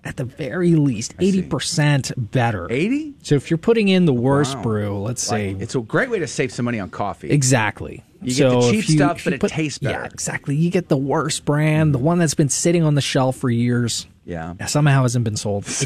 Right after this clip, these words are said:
Speaker 1: gonna taste
Speaker 2: Somehow <laughs>
Speaker 1: incredible.
Speaker 2: it's still there, not
Speaker 1: Yeah.
Speaker 2: sold.
Speaker 1: Yeah.
Speaker 2: Now, the original coffee cup of Divine Providence, that was dug up in an archaeological dig underneath the Red Sea,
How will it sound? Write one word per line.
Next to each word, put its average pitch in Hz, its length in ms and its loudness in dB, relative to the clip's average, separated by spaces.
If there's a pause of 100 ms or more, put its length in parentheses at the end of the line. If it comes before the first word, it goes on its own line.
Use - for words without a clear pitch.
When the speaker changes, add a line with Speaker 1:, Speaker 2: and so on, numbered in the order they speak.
Speaker 1:
gonna 127 160 2
taste 127 260 2
Speaker 2:
Somehow 123 180 0
<laughs> - 20 0
Speaker 1:
incredible. - 420 -4
Speaker 2:
it's - 120 -10
still 147 240 -4
there, 139 400 -2 (240)
not 143 220 0
Speaker 1:
Yeah. - 40 -10
Speaker 2:
sold. 127 400 -4 (240)
Speaker 1:
Yeah. - 220 -10
Speaker 2:
Now, 196 320 0
the 185 140 2
original 226 420 0
coffee 123 300 -2
cup 117 140 -2
of 107 60 -6
Divine 104 240 -2
Providence, 98 440 -4
that 247 180 -4
was 262 140 -6
dug 156 260 -2
up 117 280 -4
in 113 260 -2
an 101 280 -6
archaeological 113 640 -4
dig 98 480 -4
underneath 131 380 -2
the 107 80 -2
Red 98 260 -4
Sea, 82 520 -6